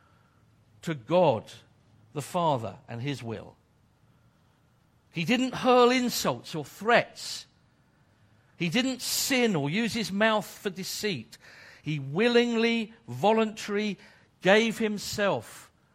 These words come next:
for his enemies. He absorbed the injustice and the threats and the sins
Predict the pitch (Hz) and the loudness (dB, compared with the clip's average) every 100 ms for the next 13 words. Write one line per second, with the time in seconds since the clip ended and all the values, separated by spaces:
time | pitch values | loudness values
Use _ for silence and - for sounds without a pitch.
0 | _ _ - 175 165 151 170 156 - _ | _ _ -10 -4 -2 -2 -4 -6 -10 _
1 | 170 185 165 143 123 95 87 - - - | -2 0 0 -2 -4 -6 -10 -12 -10 -12
2 | - _ _ _ _ - 175 160 135 117 | -16 _ _ _ _ -2 0 0 -2 -4
3 | 156 240 247 202 135 104 - - - - | 2 6 8 8 4 -2 -16 -20 -20 -20
4 | - 180 208 226 220 147 - 233 190 - | -8 -6 0 0 0 -4 2 2 2 -4
5 | 180 139 180 165 160 - - 220 220 - | -6 -6 -8 -8 -10 -12 -4 4 4 2
6 | - - - - 165 165 156 - - 262 | -12 -14 -18 -4 -2 -2 -4 -6 -2 0
7 | 226 147 104 - | 0 -2 -6 -12